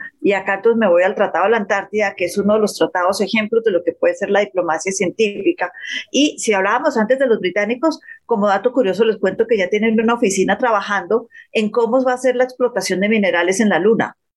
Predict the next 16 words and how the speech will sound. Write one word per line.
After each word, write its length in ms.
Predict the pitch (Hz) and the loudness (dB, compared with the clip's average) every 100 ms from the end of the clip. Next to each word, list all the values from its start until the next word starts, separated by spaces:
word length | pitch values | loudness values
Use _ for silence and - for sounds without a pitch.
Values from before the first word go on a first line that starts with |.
| - | -2
o 140 | 208 | 0
si 120 | 214 | 2
vamos 260 | 196 190 202 | 0 0 -2
a 80 | 226 | -2
tener 260 | 190 175 | 0 -2
que 140 | 220 214 | -2 -2
crear 340 | 208 170 180 | 0 0 -2
un 100 | 196 | -2
tratado 440 | 214 214 214 208 | 0 0 0 0
como 180 | 208 208 | -2 -4
el 60 | 170 | -2
que 120 | 175 | -4
tenemos 340 | 175 165 180 185 | -2 0 0 0
con 120 | 208 | -2
Antártida 580 | 175 196 190 190 208 208 | -2 -2 -2 0 -2 0
para, 280 | 185 156 | -2 -2